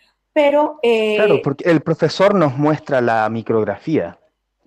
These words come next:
Speaker 1: Claro.
Speaker 2: El profesor tampoco tomó esa micrografía probablemente. Ah, o, o, o no, no, o no sé, no, nos queda confiar.
Speaker 1: Ujú.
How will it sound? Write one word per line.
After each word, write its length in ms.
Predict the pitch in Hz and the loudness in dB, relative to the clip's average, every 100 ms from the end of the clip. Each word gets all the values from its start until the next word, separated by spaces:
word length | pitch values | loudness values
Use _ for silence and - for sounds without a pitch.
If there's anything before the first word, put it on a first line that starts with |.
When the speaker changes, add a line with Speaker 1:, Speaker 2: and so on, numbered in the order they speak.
| _ - | _ -2
Speaker 1:
Claro. 400 | 247 208 233 - | -2 -2 -6 -8
Speaker 2:
El 100 | 151 | -6
profesor 500 | 170 160 - 165 160 | -2 -2 0 -2 0
tampoco 500 | 143 135 151 143 135 | -2 0 -2 -2 -2
tomó 280 | 123 131 - | 0 0 -2
esa 180 | 123 | -4
micrografía 720 | 113 101 98 101 95 - 101 92 | -6 -8 -8 -8 -8 -6 -6 -4
probablemente. 840 | 101 98 101 127 127 95 92 92 - - _ _ | -2 -2 -2 -4 -4 -6 -12 -14 -18 -20 _ _
Ah, 800 | 120 110 107 104 101 98 95 95 - | -2 2 2 0 0 -2 -4 -8 -16
o, 840 | 78 110 107 104 101 98 98 95 95 - - _ - | -6 -2 -2 -2 -2 -2 -2 -6 -10 -20 -20 _ -4
o, 100 | 117 | -2
o 280 | - 120 | 0 0
no, 220 | 110 120 110 | 0 -4 -2
no, 120 | 120 - | -4 -2
o 380 | 113 110 104 | -2 0 -2
no 140 | 104 110 | -4 -8
sé, 360 | - 175 107 - | -4 -2 -2 -2
no, 280 | 131 135 131 | -2 0 -2
nos 220 | 123 - | -4 -4
queda 280 | 156 143 139 | -2 -2 -2
confiar. 680 | 120 107 170 143 92 90 _ _ _ _ _ _ _ _ _ _ _ _ _ | -4 -6 -4 -2 -2 -8 _ _ _ _ _ _ _ _ _ _ _ _ _
Speaker 1:
Ujú. 380 | 262 269 339 | -12 -10 -14